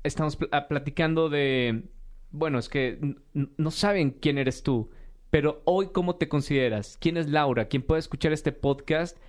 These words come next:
y tenga una opinión positiva, negativa o neutra de ti, diles quién eres.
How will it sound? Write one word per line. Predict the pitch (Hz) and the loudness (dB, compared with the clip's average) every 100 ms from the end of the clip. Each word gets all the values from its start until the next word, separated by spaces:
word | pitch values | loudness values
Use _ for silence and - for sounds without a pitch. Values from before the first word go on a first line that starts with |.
| - - - - | -20 -20 -20 -10
y | - 139 | -6 -2
tenga | 160 156 | 0 4
una | 160 156 | 4 4
opinión | 151 147 143 143 151 151 | 2 0 2 2 2 0
positiva, | 147 135 139 - 156 151 | -2 -4 -4 -2 0 0
negativa | 143 127 131 147 143 139 | 0 2 2 2 2 4
o | |
neutra | 139 147 147 147 135 | 4 2 0 2 2
de | |
ti, | 123 131 143 185 - - - - | 2 -2 -2 -4 -10 -18 -16 -4
diles | 156 151 - | 0 0 0
quién | 135 | 0
eres. | 120 101 - | 2 0 -4